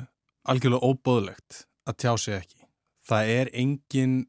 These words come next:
eh, í umræðunni sem ég var allavega orðið var við að kalla eftir því að hann segi af sér eða sé látin axla einhverja ábyrgð,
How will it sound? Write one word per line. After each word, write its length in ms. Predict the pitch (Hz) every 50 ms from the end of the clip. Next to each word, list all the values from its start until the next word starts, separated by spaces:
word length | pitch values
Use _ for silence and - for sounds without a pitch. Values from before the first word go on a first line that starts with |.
| _ _ _
eh, 300 | - 120 110 113 113 113 - -
í 140 | 117 120 117
umræðunni 680 | 120 120 127 123 120 120 117 113 113 113 113 117 113 -
sem 160 | - 110 104 101
ég 280 | 101 107 117 120 123
var 100 | 117 113
allavega 440 | 113 110 - 120 113 110 107 110 110 -
orðið 380 | 113 110 110 107 107 104 104 -
var 300 | 117 110 110 110 107 104
við 180 | 104 107 110 107
að 100 | 104 -
kalla 260 | - 113 - - 98
eftir 200 | - - 101 92
því 120 | 92 92
að 80 | 90 87
hann 160 | 90 92 -
segi 320 | - - - 107 98 101 -
af 180 | - 131 143
sér 460 | - - - 143 135 123 120 117 110 110
eða 360 | 107 104 101 101 101 101 98 98 98 95 - _ - - - _ _ _
sé 160 | - - 120 107
látin 440 | 104 107 104 101 - 107 98 98
axla 580 | - - 127 - - - - - - 120 110 113
einhverja 300 | 107 92 - 104 95 98
ábyrgð, 960 | 107 104 117 151 165 170 151 - _ _ - 147 143 143 135 135 127 -